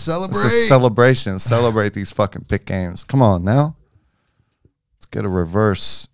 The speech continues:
Speaker 2: attitude adjustment here. All right. Hey, Brian. <laughs>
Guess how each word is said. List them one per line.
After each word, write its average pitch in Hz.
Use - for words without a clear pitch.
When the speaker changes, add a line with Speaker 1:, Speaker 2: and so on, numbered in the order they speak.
Speaker 2:
attitude 104
adjustment 92
here. 95
All 123
right. 120
Hey, 123
Brian. 123
<laughs> -